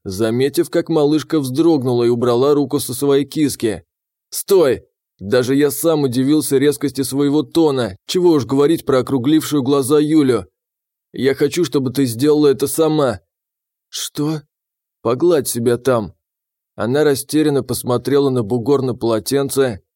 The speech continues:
и, сглатывая, вновь впилась взглядом в мое лицо. «Я не смогу при тебе». «Серьезно?» Понял, что сама она так просто не сдастся, поэтому ослабил узел на полотенце и позволил ему соскользнуть с бедер.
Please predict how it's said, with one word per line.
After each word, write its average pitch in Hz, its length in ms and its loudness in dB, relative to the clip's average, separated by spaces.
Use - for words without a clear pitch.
и, 113 140 -4
сглатывая, 143 600 2
вновь 131 360 0
впилась 139 440 0
взглядом 123 580 -2
в 113 60 -6
мое 127 300 0
лицо. 123 500 -2
«Я 139 340 -8
не 160 140 -8
смогу 147 460 -6
при 147 160 -8
тебе». 151 500 -4
«Серьезно?» 139 840 0
Понял, 160 320 2
что 127 200 -2
сама 139 340 0
она 147 140 0
так 131 240 -2
просто 147 340 -2
не 143 160 -2
сдастся, 127 640 -2
поэтому 156 400 0
ослабил 139 580 0
узел 143 280 2
на 131 120 -4
полотенце 147 760 -2
и 190 40 -2
позволил 156 560 0
ему 139 220 0
соскользнуть 131 600 -2
с 120 60 -8
бедер. 127 540 0